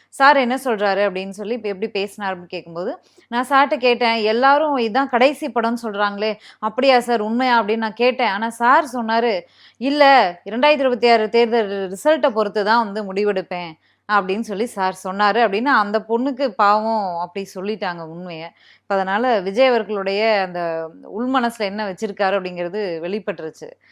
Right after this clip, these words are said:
ஆ, நிறைய பேர் அரசு விமர்சகர்கள் சொல்லிட்டு தான் இருந்தாங்க, விஜய் அவர்களை பார்த்து திமுக பயப்படுது அப்படின்னு சொன்னா கூட, விஜய் அவர்கள் இன்னும் வந்து முழு மனதோட இறங்கல அப்படிங்கிறத சொல்லிட்டு இருந்தாங்க. அது இப்போ உறுதிப்பட்டிருக்கு.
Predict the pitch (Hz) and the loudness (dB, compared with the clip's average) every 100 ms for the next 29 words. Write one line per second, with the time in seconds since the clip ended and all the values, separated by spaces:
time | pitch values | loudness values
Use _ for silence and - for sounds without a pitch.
0 | _ _ _ _ _ _ _ 175 170 170 | _ _ _ _ _ _ _ -6 -4 -4
1 | 170 170 196 262 339 277 302 302 240 233 | -6 -4 0 0 0 4 6 8 6 6
2 | 262 226 220 220 208 220 214 214 233 233 | 2 -2 -2 -2 -2 -2 -4 -2 -2 2
3 | 247 220 214 233 233 202 165 - _ _ | 2 2 0 0 0 0 -6 -16 _ _
4 | _ _ 180 175 208 214 208 214 214 208 | _ _ -12 -2 0 0 0 0 2 0
5 | 220 220 214 196 214 196 208 220 214 214 | -2 -4 -6 -2 0 2 0 0 0 0
6 | 190 202 220 202 208 202 196 180 220 247 | -2 -4 -6 -4 -2 -4 -4 -2 -2 -4
7 | _ _ _ 208 220 320 311 269 247 302 | _ _ _ -8 2 6 6 6 4 0
8 | 262 262 254 220 247 262 220 202 233 262 | 0 0 -2 0 2 2 2 0 -2 0
9 | 240 220 226 240 196 214 247 240 196 185 | 0 2 2 4 4 2 2 2 4 2
10 | - _ - 180 202 226 196 180 233 196 | -2 _ -12 -8 -6 -2 -2 -4 -6 -8
11 | 185 185 170 160 160 - 180 202 175 185 | -8 -10 -10 -10 -10 -8 -8 -8 -6 -6
12 | 180 220 233 165 156 _ - | -4 -6 -6 -10 -14 _ -20